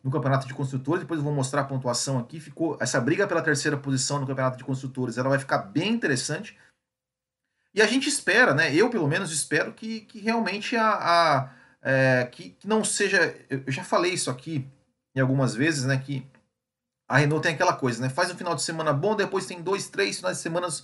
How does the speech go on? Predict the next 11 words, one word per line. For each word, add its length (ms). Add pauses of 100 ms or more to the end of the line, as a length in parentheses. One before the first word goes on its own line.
(360)
muito 360
ruins, 320
onde 180
ficam 300
fora 300
da 80
zona 180
de 100
pontuação, 520
ficam 320
longe, 400